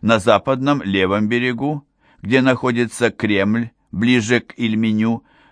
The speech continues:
жили пруссы в Прусской улице, заселившие своё место, придя от запада рекой Лугой. Здесь же, вероятно, жили и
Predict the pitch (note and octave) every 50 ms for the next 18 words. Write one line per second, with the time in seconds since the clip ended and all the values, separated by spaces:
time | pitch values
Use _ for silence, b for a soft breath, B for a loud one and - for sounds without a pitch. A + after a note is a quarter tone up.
0 | b - B2 G#3 A#3 A3 G#3 G3 D3+ - _ - C3 D3+ E3+ E3+ D#3 - - -
1 | - D3+ D3+ C#3 - - - - - - C3 C3+ C#3 C3+ A#2 - - - A2 G2
2 | F2 D#2+ D#2+ E2 F2 F#2+ G#2+ G#2+ - - E3 E3+ E3 b b b b b b b
3 | A2+ C#3+ D#3 - - E3+ F3+ G3 G3+ F#3+ E3 - - D#3 D#3 D3 C3+ - - G#2+
4 | G#2+ G#2 F#2 F2+ E2+ G2 A2+ C3+ C3+ - - - D#3+ E3 D#3+ - _ - A#2 B2
5 | A2 F#2 G2+ B2+ C#3 B2+ G#2 F#2 D#2+ E2 A2+ B2+ B2+ - C3 B2+ A#2 B2+ B2+ A#2+
6 | - _ _ _ _ - G2 G#2+ G2 - - G2 A2 A2 G#2+ A2+ B2 C3+ C3+ A#2
7 | F#2+ E2+ A#1+ G1+ G1+ - _ _ _ _ _ _ _ b b b b b B2 C3+
8 | C#3+ C3+ C3+ C3 A#2+ A2+ A2+ A2 G#2+ A2 G#2+ A2+ C3+ C#3 C3+ A#2+ B2 C3+ B2+ B2+
9 | C3 B2+ B2+ B2 B2 A#2+ - C3 C3 A2 F2+ G#2+ D#3 F3 E3+ E3 E3 D#3 C#3+ _
10 | - B2+ C3+ B2 -